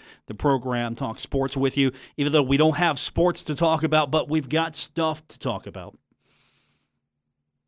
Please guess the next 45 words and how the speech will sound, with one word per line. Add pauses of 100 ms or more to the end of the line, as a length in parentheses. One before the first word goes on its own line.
(220)
Taylor
Stuck
is
gonna
join
us
here
in
a
few
minutes
from
the
Herald
Dispatch.
We're
gonna
talk
Marshall
Baseball
Park. (560)
That's
still
in
the
news. (440)
And
the
bad
news
is (180)
that
they're
gonna
have
to
push
it
back
even
further
because
of
the
fact